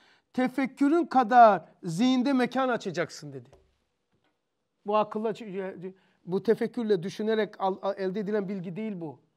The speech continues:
Küfran nimet olur. E, yani iç alemimi nasıl yapacağım, hakim olacağım? Tecerrütlerin kadar. Tecerrüt ne demek? E, ahlak-ı aliye. Yani, e, tecerrüt şu.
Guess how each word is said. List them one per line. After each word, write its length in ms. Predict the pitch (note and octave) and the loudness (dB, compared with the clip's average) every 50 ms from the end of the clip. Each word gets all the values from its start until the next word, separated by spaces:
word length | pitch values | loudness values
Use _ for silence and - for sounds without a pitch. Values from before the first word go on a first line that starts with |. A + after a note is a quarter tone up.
| _ _ - | _ _ -14
Küfran 360 | G3 F3+ - - G#3 G3+ G3+ | -14 -14 -8 -6 -6 -4 -2
nimet 320 | G3 G3 A3 A3 G#3 - | -4 -2 -4 -4 -6 -6
olur. 240 | F#3+ F3 D#3+ C#3+ C3+ _ _ _ _ _ _ _ _ _ _ _ _ _ _ _ _ _ _ _ _ _ _ - A3+ | -8 -8 -8 -10 -14 _ _ _ _ _ _ _ _ _ _ _ _ _ _ _ _ _ _ _ _ _ _ -18 -12
E, 60 | F3+ F3+ | -10 -4
yani 540 | F#3 G3 A#3 B3 B3+ B3 A#3+ A#3+ G#3+ F#3 - _ _ _ _ - | 2 4 6 6 6 6 4 0 -4 -4 -6 _ _ _ _ 2
iç 220 | D4+ D#4 - - | 2 2 4 8
alemimi 560 | C#4+ C4 C4 C4 C4 C4+ C4+ C#4 C4+ C#4 C#4+ D4+ | 10 10 10 10 8 4 2 2 2 2 4 6
nasıl 280 | E4 D#4+ D#4+ D#4+ D4+ | 6 6 6 6 4
yapacağım, 440 | C#4+ C4+ B3+ B3+ B3+ F#3+ B3+ B3 A#3+ | 6 6 6 6 2 2 2 4 4
hakim 260 | A#3+ A#3 A#3+ B3+ A#3 | 4 2 2 0 0
olacağım? 360 | A3+ A3 G3+ C4+ C#4+ C#4 A#3+ - _ _ _ _ _ _ - | 0 0 2 0 0 -2 -2 -8 _ _ _ _ _ _ -2
Tecerrütlerin 880 | - A#3 A#3+ E3+ G#3 B3+ B3 A#3+ B3+ B3+ - - B3 A#3+ C4 C#4 C#4 C#4 | 0 2 2 4 4 4 4 4 2 -2 -2 -2 0 0 2 0 0 -2
kadar. 680 | - A3+ A3+ F#3+ G3+ G#3 F#3+ F3 D3 B2 - _ _ _ _ _ _ _ _ _ _ - | 2 2 2 6 6 6 6 6 4 0 -12 _ _ _ _ _ _ _ _ _ _ 2
Tecerrüt 460 | A#3 B3 G3 C#4 C#4+ C#4+ D#4 D#4 - | 2 2 4 4 2 2 2 0 0
ne 120 | D4 C#4+ | 0 4
demek? 360 | C#4+ C4+ B3+ A#3 G3+ E3 - - _ _ _ _ _ _ _ _ _ _ _ _ _ _ _ - | 4 6 6 4 2 0 -4 -14 _ _ _ _ _ _ _ _ _ _ _ _ _ _ _ 4
E, 60 | G3 G#3 G3+ G3+ - - | 6 6 6 6 4 4
ahlak-ı 760 | - A3 A#3+ A#3 G#3+ A3 C4+ C#4 C#4 C4+ C4+ - B3+ A#3+ B3+ - | 8 10 10 10 10 6 6 4 4 4 0 0 0 0 2 4
aliye. 420 | A3+ A3 G#3+ G#3+ G#3 G3+ F#3+ F3 E3 | 6 8 8 8 6 4 2 0 0
Yani, 600 | F3 G#3 B3+ C4+ C4+ B3+ A#3+ A3+ G#3+ G3+ F#3+ - _ _ _ _ _ _ _ - | 2 4 6 8 8 6 6 4 0 -2 -4 -6 _ _ _ _ _ _ _ -4
e, 200 | F#3+ G3+ G3+ G3+ | -4 -4 -2 0
tecerrüt 500 | A3 A#3 F#3+ G3+ C4 C4 C4+ C4+ C4 - | -2 -2 0 0 0 0 0 -2 -4 -6
şu. 360 | - C4+ B3+ G#3+ D#3+ - | -4 0 2 2 0 0